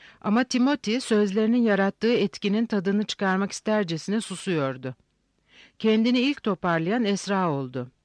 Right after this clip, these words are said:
"Neler söylüyorsun Timothy?" dedi gergin, derinlerden gelen bir sesle. "Timothy değil." dedi Amerikalı. "Benim adım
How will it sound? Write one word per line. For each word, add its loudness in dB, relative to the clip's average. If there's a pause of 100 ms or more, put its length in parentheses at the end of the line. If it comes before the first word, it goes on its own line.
(320)
"Neler 0
söylüyorsun 0
Timothy?" -2
dedi -2
gergin, -2
derinlerden -2
gelen -2
bir -8
sesle. -8 (1600)
"Timothy 2
değil." 2
dedi 0
Amerikalı. -6 (260)
"Benim 2
adım 0